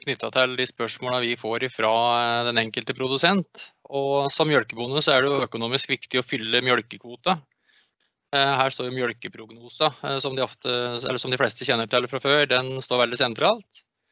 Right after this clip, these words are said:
Og så er det viktig å utnytte produksjonskapasiteten i fjøset, ha en god oversikt over dyreflyten. Når, eh, blir kalva født? Når er det behov for å kjøpe inn, eh, dyr?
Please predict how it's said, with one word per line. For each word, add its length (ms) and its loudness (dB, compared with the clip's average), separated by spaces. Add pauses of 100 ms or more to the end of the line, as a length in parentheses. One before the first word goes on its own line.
(340)
Og 60 -20
så 240 -8
er 80 0
det 140 -8
viktig 260 -2
å 60 2 (160)
utnytte 480 0 (240)
produksjonskapasiteten 1200 -4
i 80 -8
fjøset, 520 2 (420)
ha 80 4
en 140 0
god 340 -8
oversikt 380 -4
over 180 -2
dyreflyten. 720 0 (500)
Når, 320 0
eh, 400 4
blir 240 2
kalva 260 2
født? 420 -6 (200)
Når 220 -4
er 260 4
det 120 -2
behov 260 -8
for 160 -4
å 60 -4
kjøpe 340 0
inn, 220 -4
eh, 360 0
dyr? 360 0